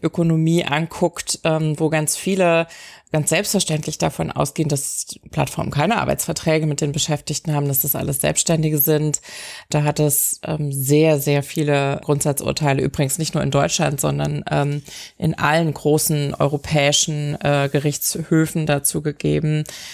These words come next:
ob zum Beispiel die Lieferdienstbeschäftigten ArbeitnehmerInnen sind.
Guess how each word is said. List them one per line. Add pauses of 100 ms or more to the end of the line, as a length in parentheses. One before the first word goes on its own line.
(160)
ob
zum
Beispiel (500)
die
Lieferdienstbeschäftigten
ArbeitnehmerInnen
sind.